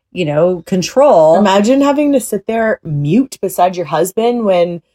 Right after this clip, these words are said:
Speaker 2: you're, you could be smarter than him, or you could have different views that are, like, in certain situations better than his, and you can aid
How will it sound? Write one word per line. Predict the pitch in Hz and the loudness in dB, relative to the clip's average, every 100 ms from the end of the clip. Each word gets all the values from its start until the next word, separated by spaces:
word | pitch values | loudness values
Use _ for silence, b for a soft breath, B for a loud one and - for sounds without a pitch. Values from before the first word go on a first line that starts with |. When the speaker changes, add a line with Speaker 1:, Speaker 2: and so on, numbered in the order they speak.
| _ _ _ | _ _ _
Speaker 2:
you're, | 131 170 233 233 | -4 0 0 0
you | 185 214 | 0 0
could | 240 | 2
be | 220 | 0
smarter | 247 - 226 285 285 | 0 0 2 2 2
than | 208 208 | 2 2
him, | 175 170 | 0 0
or | |
you | 170 208 | -2 0
could | 254 | 2
have | 247 | 2
different | 208 220 254 226 | 2 0 2 0
views | 180 226 277 | 0 0 0
that | 240 | 0
are, | 233 220 208 | -2 0 0
like, | 196 175 _ _ | 0 -2 _ _
in | 202 214 | 0 0
certain | 208 226 226 | 0 -4 -4
situations | 233 226 247 247 254 208 | -6 -4 -4 -2 -4 0
better | 214 269 | 2 2
than | 247 233 | 2 0
his, | 214 180 170 175 | 2 4 4 2
and | 170 190 | -2 -2
you | 196 | -4
can | 233 208 - - | -6 -8 -6 0
aid | 220 285 240 202 - | 4 4 4 2 -2